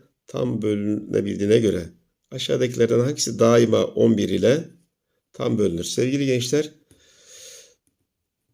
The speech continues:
bu sayı on bire tam bölünüyorsa aşağıdaki sayılardan herhangi biriyle toplandığı zaman toplamları da on bire ne yapmalı? Tam olarak bölünmelidir.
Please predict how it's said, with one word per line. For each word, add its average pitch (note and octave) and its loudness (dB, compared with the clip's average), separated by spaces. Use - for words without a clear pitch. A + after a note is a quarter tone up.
bu C#3 -10
sayı C3+ 4
on C#3 6
bire B2+ 4
tam B2+ 0
bölünüyorsa A2+ 2
aşağıdaki B2+ 0
sayılardan A2+ 4
herhangi A#2 2
biriyle A2 0
toplandığı G#2+ -2
zaman G#2 -2
toplamları A2+ 0
da C3+ 0
on A#2 2
bire A#2 2
ne A2+ 4
yapmalı? A2+ -2
Tam A2+ -4
olarak G#2+ -2
bölünmelidir. F#2 -6